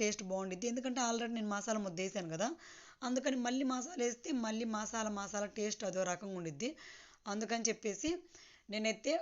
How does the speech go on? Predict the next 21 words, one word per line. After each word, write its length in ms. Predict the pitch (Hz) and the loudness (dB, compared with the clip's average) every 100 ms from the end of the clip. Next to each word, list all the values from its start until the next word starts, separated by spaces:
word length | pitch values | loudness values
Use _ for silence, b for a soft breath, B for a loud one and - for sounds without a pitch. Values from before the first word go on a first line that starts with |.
| 330 | 0
గొడ్డు 180 | 202 196 220 | -4 -2 -2
కారం 180 | 196 180 | -2 0
వేసుకున్నాను. 420 | 175 175 165 190 311 269 | -4 -2 -4 -4 -6 -6
మీరు 160 | 214 - | -8 -4
కావాలంటే 560 | 185 190 196 185 165 339 339 B B B B 208 | -2 0 -2 -6 -6 -6 -8 B B B B 0
మామూలు 240 | 208 208 - | 4 4 2
కారమే 260 | 196 196 196 | 0 2 0
వేసుకోవచ్చు, 460 | 185 - 185 160 262 | -2 -2 -6 -4 -4
అంటే 160 | 214 254 262 - - | 2 2 2 -4 -4
కొబ్బరి 240 | 226 220 208 | -2 0 2
కారం 180 | 190 180 | 2 2
వేసుకోవచ్చు. 440 | 175 - 170 160 269 226 | -2 -4 -6 -6 -4 -2
నేను 180 | 220 254 277 B B B B | 0 0 -2 B B B B
డైరెక్ట్గా 500 | 220 233 220 - 240 262 254 233 214 | 4 4 2 0 0 2 0 2 2
ధనియాలు 400 | 214 220 214 226 | 2 2 2 2
వాటిల్లో 420 | 226 208 208 220 226 | 2 0 -2 -4 -2
కో-, 220 | 220 214 226 | 0 0 2
కారం 220 | 202 196 | 2 2
వేయలే 180 | 196 180 190 | 2 0 0
కదా, 100 | 277 | 2
మీరు 120 | 294 | 0